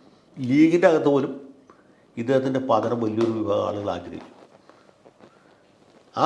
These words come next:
സമയത്ത് കൃത്യമായിട്ട് ഇത് വരികയും ചെയ്തു. അപ്പോൾ വലിയ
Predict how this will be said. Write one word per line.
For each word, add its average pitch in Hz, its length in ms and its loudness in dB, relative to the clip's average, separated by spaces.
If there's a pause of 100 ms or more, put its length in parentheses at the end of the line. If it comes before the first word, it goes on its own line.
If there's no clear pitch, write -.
(100)
സമയത്ത് 147 400 2
കൃത്യമായിട്ട് 143 420 0
ഇത് 131 120 -2
വരികയും 107 260 -2
ചെയ്തു. - 80 -18 (1700)
അപ്പോൾ 202 220 0 (960)
വലിയ 156 320 2